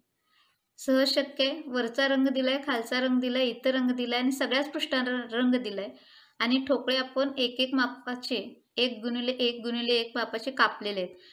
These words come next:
त्यामुळे ह्या ओळीतला बरोबर मधला जो ठोकळा असेल, ह्या किंवा ह्या आतील जो मधला ठोकळा असेल तो तेवढा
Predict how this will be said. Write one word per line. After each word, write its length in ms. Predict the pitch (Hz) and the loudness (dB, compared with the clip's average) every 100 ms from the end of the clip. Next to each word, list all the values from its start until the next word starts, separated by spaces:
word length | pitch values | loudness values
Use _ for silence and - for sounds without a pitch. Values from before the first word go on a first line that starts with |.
| - - | -16 0
त्यामुळे 300 | 254 262 277 | 4 6 6
ह्या 220 | 294 262 262 | 6 6 6
ओळीतला 420 | 277 254 254 262 | 8 6 2 0
बरोबर 420 | 247 254 247 277 | 2 2 4 4
मधला 400 | 254 247 196 247 | 4 2 2 2
जो 120 | 277 | 4
ठोकळा 320 | 294 294 247 226 | 2 2 2 0
असेल, 360 | 220 - 196 - _ _ _ _ _ _ _ - | 0 -6 -8 -10 _ _ _ _ _ _ _ -6
ह्या 280 | 240 233 240 247 | 2 4 2 -2
किंवा 180 | 240 | -2
ह्या 240 | 240 233 208 - | 0 0 -2 0
आतील 320 | 226 233 262 262 | -2 2 2 2
जो 140 | 269 | 4
मधला 340 | 262 226 214 | 4 2 0
ठोकळा 320 | 247 262 254 214 | 0 -2 0 0
असेल 360 | 214 233 254 - | 0 -4 -6 2
तो 100 | 285 294 | 4 6
तेवढा 280 | 302 254 262 | 6 4 0